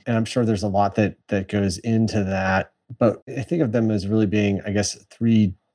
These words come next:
differentiators, and I'll have you kind of expand on, on each one. So one, what I remember from our conversation before is you have some unique insights, right? Your background is in kind of the use of open data, public data sources. And,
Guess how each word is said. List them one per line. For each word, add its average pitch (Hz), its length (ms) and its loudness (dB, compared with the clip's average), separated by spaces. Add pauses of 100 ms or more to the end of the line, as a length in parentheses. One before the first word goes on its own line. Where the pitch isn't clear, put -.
differentiators, 107 1160 -2
and 107 100 0
I'll 98 60 -2
have 110 220 -2
you 104 120 2
kind 104 180 -4
of 95 80 -4
expand 98 480 -4
on, 95 300 -2
on 95 280 -2 (140)
each - 400 -4 (140)
one. 101 320 -2
So 104 240 0 (300)
one, 131 440 2 (240)
what 131 180 0
I 127 60 6
remember 117 760 2
from 110 400 0
our 101 140 -2
conversation 107 540 -4
before 101 340 -4
is 98 120 -6
you 123 100 -2
have 135 140 0
some 127 140 0
unique 104 320 0
insights, 92 480 -6 (360)
right? 104 200 0
Your 120 120 -4
background 101 600 -2
is 95 240 -4
in 92 220 -2
kind 92 180 -6
of 90 60 -4
the 90 80 -6
use 98 260 -2
of 90 220 -4 (480)
open 139 260 2
data, 113 460 2
public 131 440 0
data 110 320 0
sources. 104 840 -2
And, 98 340 0